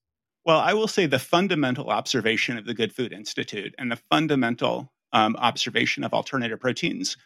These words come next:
is that the goal is to erase the green premium. The goal is not individuals buying Priuses or Teslas for that matter. Uh, the goal with renewable energy,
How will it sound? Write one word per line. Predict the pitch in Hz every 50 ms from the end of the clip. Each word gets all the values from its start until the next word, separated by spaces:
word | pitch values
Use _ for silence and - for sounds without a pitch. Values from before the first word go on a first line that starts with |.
| _ _ _ _ _ _ -
is | 151 139 -
that | 147 139 -
the | - 147
goal | 135 - 139 147 160 175 170 147
is | 131 123 - -
to | - - 127 120 120 120 120 120 - _ _ -
erase | 135 123 110 110 98 123 - -
the | - - 139
green | 127 - 120 113 113 113 113
premium. | - - 107 104 104 - 123 117 - - 127
The | 131
goal | 117 - 127 147 156 156
is | 147 - -
not | 139 120 120 120 110 - -
individuals | 139 127 139 131 135 123 120 127 127 127 135 131 123 110 104 - 131 - - - - _ -
buying | 135 123 117 117 113 113 110
Priuses | - - 127 120 107 104 - - 117 110 - -
or | - 170 190
Teslas | - - - 110 - - - 110 113 - -
for | - -
that | 120 127 - -
matter. | 117 107 - - - - 139 - _ _ _ _ _ _ _ _ -
Uh, | 131 123 117 117 117 156
the | 135 127 120
goal | 117 139 143 170 185 180 143 117 - - - _ _ _ 135
with | 135 127 120 117 - -
renewable | 135 127 120 123 131 147 151 139 143 127 117
energy, | 85 123 127 120 123 - - 107 80 73 69 131 127